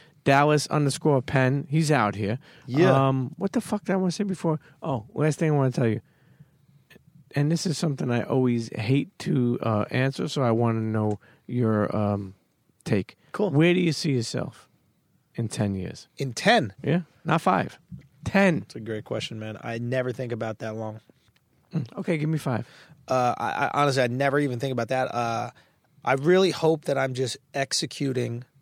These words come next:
Speaker 2: more of the things that I wanna execute now. So my goal is every year be able to execute more than you were able to execute the year before. So if that was,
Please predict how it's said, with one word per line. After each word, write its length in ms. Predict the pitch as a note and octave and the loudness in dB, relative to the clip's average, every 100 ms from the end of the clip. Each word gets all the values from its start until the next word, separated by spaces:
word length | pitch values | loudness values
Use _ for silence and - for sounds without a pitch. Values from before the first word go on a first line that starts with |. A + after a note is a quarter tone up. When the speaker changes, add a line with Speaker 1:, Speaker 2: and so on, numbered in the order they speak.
| _ _ - - - - - - - - | _ _ -20 -20 -18 -18 -16 -20 -20 -12
Speaker 2:
more 460 | A2+ A#2+ C3+ C#3 | -6 -2 0 2
of 100 | C#3+ | 0
the 80 | A#2+ | -2
things 400 | G#2+ C#3 B2+ A#2 | -6 -4 -2 -4
that 120 | A#2 | -4
I 80 | A#2 | -2
wanna 380 | A2+ A#2 A#2 A2+ G2 | -4 -4 -4 -6 -6
execute 720 | A#2+ - A2+ - B2 A#2 - | -8 -8 -10 -10 -8 -8 -8
now. 360 | A2 G#2+ - - _ _ _ _ _ | -10 -10 -12 -18 _ _ _ _ _
So 140 | - | -6
my 140 | B2 C3 | 0 2
goal 360 | D3+ F#3 G3 | 6 6 8
is 200 | E3 D3 - | 6 4 0
every 360 | D3 F3 F3 E3+ | 0 2 0 0
year 300 | D#3 D3+ D3 | 2 2 2
be 240 | A#2+ C3 | 0 -2
able 180 | D3+ C3+ | 0 -2
to 120 | - - | -4 -4
execute 680 | C#3+ - - C#3 - D3 - | -4 -4 -6 -8 -8 -8 -6
more 500 | B2+ C3 C3 B2 A#2+ _ | -4 0 0 0 -4 _
than 140 | B2 | -8
you 60 | B2 | -4
were 160 | A#2 A2+ | -2 -2
able 260 | A#2+ A#2+ | -4 -4
to 80 | A#2+ | -4
execute 360 | A2+ - - A#2 | -6 -6 -6 -8
the 60 | A2+ | -6
year 120 | A2+ | -6
before. 340 | G2 - - _ _ _ _ _ | -8 -14 -16 _ _ _ _ _
So 260 | - A2+ | -4 -2
if 80 | A2 | 0
that 220 | C3 B2+ | 0 0
was, 500 | G#2 C3 A#2+ A2+ - | 2 0 0 -2 -6